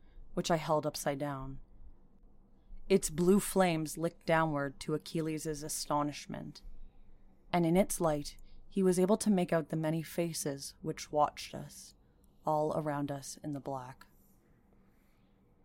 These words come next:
He whirled around and reached for a sword at his hip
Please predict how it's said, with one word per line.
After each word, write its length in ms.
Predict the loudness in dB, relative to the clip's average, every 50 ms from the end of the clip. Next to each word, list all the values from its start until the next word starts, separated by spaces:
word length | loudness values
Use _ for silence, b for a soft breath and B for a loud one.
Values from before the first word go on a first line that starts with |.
| _ _ _ _ _ _ _ -20 -20 -20 -20 _ _
He 220 | _ -2 2 2 6
whirled 320 | 8 10 12 12 12 10
around 440 | 8 8 8 8 6 6 4 0 -2
and 220 | -2 -2 -2 -2
reached 340 | -2 -4 -4 -4 -4 -6 -6
for 200 | 0 2 4 4
a 40 | 4
sword 380 | 2 0 0 0 2 2 2
at 120 | 0 -2 -4
his 180 | -6 -6 -8
hip 260 | -8 -8 -8 -8 -10